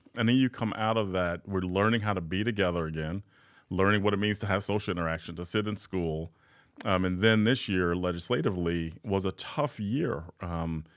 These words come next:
for young people in the L G B T Q plus community. V-, very, I mean, I, I don't, I don't know how else to say it when you have people who, who are questioning your very existence. And,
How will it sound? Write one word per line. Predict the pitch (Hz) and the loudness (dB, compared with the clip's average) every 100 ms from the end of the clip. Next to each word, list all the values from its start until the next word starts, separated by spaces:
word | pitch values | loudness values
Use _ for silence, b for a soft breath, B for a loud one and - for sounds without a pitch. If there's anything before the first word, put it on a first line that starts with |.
| b b | b b
for | - - 104 | -8 2 2
young | 98 101 110 | 4 2 0
people | - 104 - 95 90 - | -4 -4 0 2 2 0
in | 98 95 | -2 -2
the | 92 | -2
L | 98 | -2
G | 98 | -4
B | 101 | -6
T | 107 98 | -6 -4
Q | 104 | -6
plus | - 90 101 | -4 -4 -6
community. | - - 120 147 214 73 78 92 | -10 -4 -2 0 -2 -6 -10 -12
V-, | - 107 | -10 -10
very, | 113 120 226 185 - B B B | -2 0 2 0 -4 B B B
I | |
mean, | 120 123 120 - | 4 6 4 2
I, | 120 127 | 0 2
I | |
don't, | 139 143 117 _ - | 2 2 0 _ -4
I | |
don't | 123 131 | 0 4
know | 107 | 4
how | 101 104 101 | 4 2 2
else | 98 | -2
to | 92 | -4
say | 82 - 85 165 | -4 -4 -2 -2
it | 73 65 - | -4 -8 -12
when | - 110 104 | -2 2 2
you | 104 | 0
have | 98 104 107 - | -2 -2 -2 -4
people | 107 - 90 87 | -8 -4 -4 -4
who, | 90 87 85 87 B B B | -4 -2 -4 -6 B B B
who | 107 | 2
are | 98 | 2
questioning | 92 110 104 98 90 | 4 2 2 0 0
your | 90 | 0
very | 82 92 90 87 | 2 2 2 0
existence. | 80 80 82 107 - - - - - - b b b b - | -4 -4 -2 -2 -2 -8 -12 -16 -16 -18 b b b b 0
And, | 113 104 | 2 4